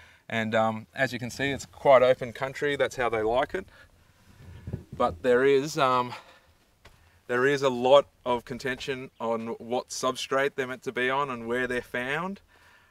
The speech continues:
Um, we hear stories, oh, they're on clay soil, they're on compacted soil, they're on rocky outcrops. As you can see, there are no actually rocky outcrops out here. Um, it is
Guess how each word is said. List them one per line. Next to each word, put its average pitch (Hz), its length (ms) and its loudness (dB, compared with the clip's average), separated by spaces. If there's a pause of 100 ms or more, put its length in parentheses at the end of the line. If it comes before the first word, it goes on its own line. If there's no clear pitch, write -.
(140)
Um, 117 340 -4
we 120 100 -6
hear 123 160 -4
stories, 120 580 0
oh, 117 200 2
they're 120 240 2
on 117 240 -2 (340)
clay 131 340 0
soil, 131 760 -2
they're 113 320 2
on 110 240 0 (260)
compacted 127 680 -8
soil, 120 440 0
they're 113 300 4
on 113 300 -2 (280)
rocky 127 360 2
outcrops. 135 520 2
As 123 120 -2
you 120 80 -8
can 117 140 -8
see, 147 260 -2
there 123 160 4
are 120 200 6
no 120 220 4
actually 120 380 0 (680)
rocky 123 380 4
outcrops 127 520 4
out 127 220 8
here. 147 300 0 (320)
Um, 117 260 2
it 113 140 0
is 113 320 -2